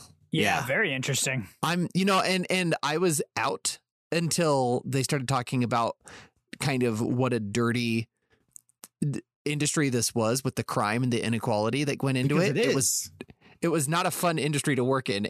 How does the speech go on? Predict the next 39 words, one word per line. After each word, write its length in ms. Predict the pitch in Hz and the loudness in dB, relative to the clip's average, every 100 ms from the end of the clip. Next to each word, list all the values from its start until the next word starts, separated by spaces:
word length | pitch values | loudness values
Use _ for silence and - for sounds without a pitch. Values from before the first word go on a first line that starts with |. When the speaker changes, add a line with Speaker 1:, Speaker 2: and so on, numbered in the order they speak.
| 113 | -4
Speaker 3:
And 140 | 131 | -2
I 60 | 127 | -2
think 280 | - 151 151 | -2 -2 -2
if 140 | 135 | 0
it 100 | 175 | -2
dives 320 | 160 156 151 | 0 0 0
into 200 | 165 123 | 0 0
that, 320 | 113 110 185 - | 0 0 -2 -4
that's 180 | 135 - | -4 -2
gonna 160 | 151 123 | 0 0
make 220 | 117 120 | 0 0
me 140 | 127 | 0
dive 200 | 117 107 | 0 0
into 200 | 107 85 | 0 -2
it, 100 | 98 | -2
because 280 | 127 120 117 | -4 -2 0
that's, 320 | 123 120 - | 0 -2 -4
that's 260 | - 131 - | -2 -4 -2
gonna 160 | 151 131 | 0 0
be 60 | |
the 100 | 113 | -2
story 260 | - 120 101 | 0 0 2
I 60 | |
wanna 160 | 92 90 | 0 0
hear. 240 | 98 62 - - | -2 -4 -8 -8
Speaker 2:
And, 140 | 127 135 | -4 -4
and 300 | 113 127 123 | -4 -2 -2
apparently 360 | 120 147 156 | -2 -2 0
they're 140 | 123 117 | 0 0
doing, 680 | 113 120 113 107 104 95 80 - 101 | 0 0 2 2 2 0 -4 -6 -2
I 80 | |
mean, 280 | 95 95 92 | 0 0 0
I 40 | 90 | -2
mean, 180 | 90 | -2
we 100 | 87 | -2
got 200 | 90 85 | -2 -2
Barnum 320 | 87 123 107 82 | 0 0 0 -2
here, 240 | 82 87 | -4 -2
so 480 | - 87 80 76 | -2 -2 -2 -4